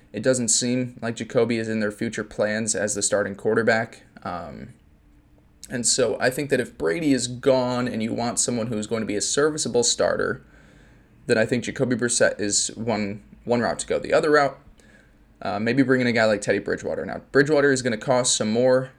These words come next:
than Brissett is. Bridgewater is a free agent. Um, I think there is going to be interest around the league for him. Um, not entirely sure where he ends up. There's a couple places, but same situation.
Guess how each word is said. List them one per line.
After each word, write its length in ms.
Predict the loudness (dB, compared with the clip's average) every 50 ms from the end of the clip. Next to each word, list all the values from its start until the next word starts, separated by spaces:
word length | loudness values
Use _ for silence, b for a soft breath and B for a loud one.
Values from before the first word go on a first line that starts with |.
| _ _ -8
than 200 | -4 -4 -4 -2 -4
Brissett 360 | -4 -2 2 2 2 2 2
is. 220 | -2 -4 -4 -4
Bridgewater 440 | -4 -4 -4 -2 -2 -2 0 0 -2
is 260 | -2 -4 -4 -4 -4
a 140 | -4 -6 -6
free 340 | -8 -8 -6 -6 -4 -2 -2
agent. 380 | -2 -2 -2 -4 -6 -6 -8 -14 _ _ _ -16 -14
Um, 160 | -12 -12 -8 -6
I 140 | -6 -6
think 360 | -6 -6 -8 -8 -8 -10 -6 -2
there 240 | 0 0 0 -2
is 220 | -4 -6 -8 -8 -6
going 320 | -2 0 0 0 0 -2 -2
to 60 | -2
be 360 | 0 0 0 0 -2 -4 -6 -12 _ _ -4
interest 460 | -4 -2 0 0 0 0 0 0 0
around 400 | 2 2 2 2 2 0 0 -2
the 60 | -2
league 420 | -2 -2 -2 -2 -2 -2 -4 -4
for 340 | -8 -6 -4 -2 0 0 0
him. 340 | -2 -4 -4 -6 -8 -10 -12 b b b b b b b b b b b -8
Um, 480 | -8 -6 -6 -6 -6 -6 -8 -10 -12 -14 -18 -8 -4
not 180 | -2 0 0
entirely 520 | 0 0 -2 -2 0 0 0 2 0 -2 -4
sure 380 | -4 -2 0 0 0 0 0
where 320 | -2 0 4 4 6 4 4
he 360 | 2 -2 -4 -6 -6 -6 -6
ends 300 | -6 -6 -6 -6 -6 -4 -2
up. 220 | -2 -2 -2 -2
There's 160 | -4 -4 -4
a 80 | -6 -10 -12 _ -20 -20 -20
couple 400 | -20 -6 -2 -2 0 0 0 -2
places, 580 | -4 -4 -4 -2 -2 -2 -4 -6 -6 -6 -8 -2
but 280 | 0 2 2 2 B B B B B B B B B B
same 240 | 0 0 0 2 2
situation. 760 | 0 0 2 4 4 4 4 4 4 2 0 0 -2 -4